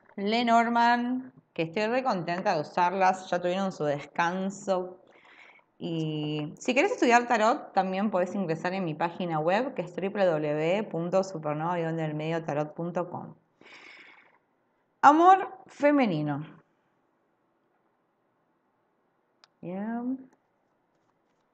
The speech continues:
Amor femenino, luz, vamos, para cualquier sexo, no importa. Es esa visión, esa alma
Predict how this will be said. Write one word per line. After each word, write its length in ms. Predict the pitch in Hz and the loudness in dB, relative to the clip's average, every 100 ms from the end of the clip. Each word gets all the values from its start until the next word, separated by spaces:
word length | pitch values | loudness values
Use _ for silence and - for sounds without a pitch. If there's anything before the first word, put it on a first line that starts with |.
| _ _ _ _ _ _ _ _ _ _ _ _ _ _ _ _ _ - _ _ _ _ - - _ _ | _ _ _ _ _ _ _ _ _ _ _ _ _ _ _ _ _ -20 _ _ _ _ -20 -20 _ _
Amor 260 | 214 240 294 | 0 2 2
femenino, 720 | 285 214 196 220 240 240 240 | 2 0 0 2 4 4 4
luz, 760 | 214 208 226 233 - - - - | 4 4 2 2 -4 -18 -20 -8
vamos, 400 | 196 196 196 196 | 4 4 4 2
para 280 | - 160 156 | 2 0 0
cualquier 420 | 165 165 165 240 | -2 -2 2 0
sexo, 460 | 240 214 208 - 196 | 0 -6 -6 -6 -6
no 60 | 185 | -4
importa. 920 | 190 160 180 185 185 180 185 185 - - _ _ _ _ _ - | -4 0 2 2 2 0 2 0 -6 -20 _ _ _ _ _ -8
Es 280 | 160 160 165 | -8 -6 -8
esa 1040 | 160 - 160 156 151 147 139 139 135 - _ _ _ _ - _ | -6 -2 0 2 0 -2 -2 -4 -8 -12 _ _ _ _ -20 _
visión, 1000 | 165 160 160 - 202 202 208 208 208 208 - | -8 -6 -8 -4 0 2 2 0 -4 -8 -12
esa 400 | 160 - 175 175 | -8 -2 0 0
alma 760 | 180 185 190 190 185 185 196 | -2 -2 -2 0 -2 -4 -10